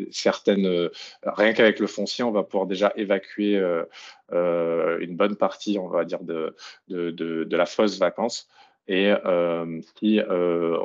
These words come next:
on a des cas, par exemple, un peu plus compliqués, euh, notamment sur, euh, par exemple, euh, si je la retrouve, euh, on a, euh, ici une, une activité de,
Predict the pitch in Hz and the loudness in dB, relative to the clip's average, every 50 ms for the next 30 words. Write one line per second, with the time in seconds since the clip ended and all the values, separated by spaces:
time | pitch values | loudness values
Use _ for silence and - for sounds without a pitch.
0 | - - - - _ _ _ _ _ _ _ _ - 110 98 95 95 92 95 92 | -4 -8 -14 -20 _ _ _ _ _ _ _ _ -6 -2 2 2 2 2 2 0
1 | - - 98 95 92 - - 92 85 82 87 80 - - 107 104 - 113 101 - | 2 4 4 4 4 0 -2 -2 -2 -2 -2 -6 -6 -6 -6 -4 -4 -6 -6 -4
2 | 107 104 - 104 92 - - 82 - - 95 107 113 110 110 - - - - - | -6 -4 -4 -4 -4 -4 -8 -10 -2 0 2 2 2 2 0 -10 -20 -20 -20 -20
3 | - _ - 92 90 87 87 87 87 92 92 - 95 90 85 92 98 107 - - | -20 _ -4 -2 0 0 0 -2 -2 -4 0 2 2 2 2 2 0 0 -2 -2
4 | - 101 92 95 95 98 90 87 87 87 90 - - - 85 82 85 85 87 87 | -2 -2 -2 -2 -2 0 0 2 2 2 0 -2 -2 -2 -2 -2 -2 -4 -8 -12
5 | - - - 90 90 90 87 85 85 - - - - 104 101 92 98 87 85 85 | -14 -12 -10 -8 -8 -8 -8 -10 -12 -12 -14 -16 -14 -14 -10 -6 -4 -4 -4 -4
6 | - - - - 110 120 117 110 120 117 - - - - - _ _ _ - - | -8 -10 -8 -8 -8 -8 -6 -8 -10 -10 -10 -14 -20 -20 -20 _ _ _ -20 -20
7 | - _ _ - 90 87 87 87 87 87 - - - 87 87 90 92 98 107 - | -20 _ _ 2 4 6 6 6 6 4 4 2 -4 -4 -2 2 2 2 2 0
8 | - - 92 - - - 98 92 - - - 113 113 117 113 - - 101 98 98 | -4 -4 -6 -6 -4 -4 -6 -6 -6 -4 -2 0 0 0 0 0 -2 -2 -2 -2
9 | 98 90 90 90 87 87 87 90 95 98 107 107 - - - 92 95 92 87 - | 0 0 0 2 2 0 -2 -2 0 0 0 0 0 -2 -4 -2 -2 -2 0 2
10 | 107 101 98 98 87 85 82 80 82 | 2 2 2 2 2 2 2 0 -2